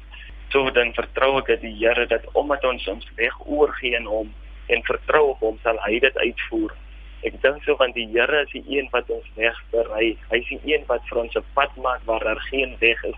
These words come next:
nie. So ek vertrou volkome dat dit met u ook sal goed gaan, dat julle ook die goedheid en die guns in die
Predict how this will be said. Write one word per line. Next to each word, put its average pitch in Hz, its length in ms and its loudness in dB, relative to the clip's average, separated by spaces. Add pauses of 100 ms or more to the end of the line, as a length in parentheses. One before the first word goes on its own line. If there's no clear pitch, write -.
nie. - 120 -18 (420)
So 139 140 0
ek 107 240 2
vertrou 131 460 0
volkome 139 520 0
dat 117 120 2
dit 110 180 -4
met 117 100 -12 (160)
u 143 100 -2
ook 135 160 -4
sal 117 160 2
goed - 280 -10
gaan, - 280 -2 (380)
dat 113 140 4 (220)
julle 156 360 2
ook 143 160 -8
die 131 100 -4 (200)
goedheid - 340 -10
en 117 80 -12
die 117 200 -14
guns 135 200 -8
in - 80 -20
die 117 120 -8